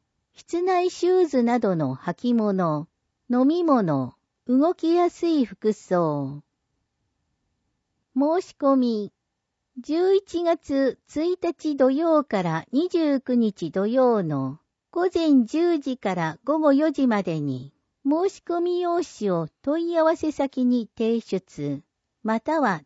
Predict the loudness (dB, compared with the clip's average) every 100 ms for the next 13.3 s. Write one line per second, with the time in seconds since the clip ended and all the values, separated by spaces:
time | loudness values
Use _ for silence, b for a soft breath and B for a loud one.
0 | _ -2 -2 -2 -2 -2 -4 -8 _ _
1 | _ _ _ _ _ _ _ _ _ _
2 | -6 -4 -4 -4 -2 0 2 0 -2 2
3 | 4 4 -2 0 2 2 4 2 2 -2
4 | _ -4 -2 -4 -6 -6 -4 -6 -10 _
5 | _ _ _ _ _ _ _ _ -4 0
6 | 0 -2 -4 -4 -2 -4 _ -8 -4 -2
7 | -2 -4 -10 -4 -2 -2 -2 -2 -4 -2
8 | -2 0 0 _ -4 -2 -2 -4 -4 -4
9 | 0 2 2 2 0 -2 -4 _ _ _
10 | _ -6 -4 -2 0 2 2 0 -2 0
11 | 2 2 0 0 0 0 2 2 0 -2
12 | -2 -2 -4 -2 0 2 2 0 0 -2
13 | 0 -2